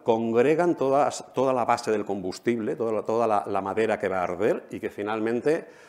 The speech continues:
veremos en qué momento y a través de qué tecnología lo van a activar. Pero la primera, que ha sucedido siempre, sucedía ya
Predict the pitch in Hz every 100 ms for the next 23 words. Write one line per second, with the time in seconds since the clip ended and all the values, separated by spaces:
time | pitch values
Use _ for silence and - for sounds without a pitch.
0 | - - - 107 110 135 165 170 - _
1 | 110 104 156 156 135 123 107 98 113 101
2 | 113 110 104 98 98 95 127 135 90 95
3 | 87 98 50 50 - _ - - - _
4 | _ _ 123 101 - - - _ - 107
5 | 110 123 107 82 - - 104 110 107 104
6 | 98 92 120 127 - - 98 113 143 127
7 | 98 78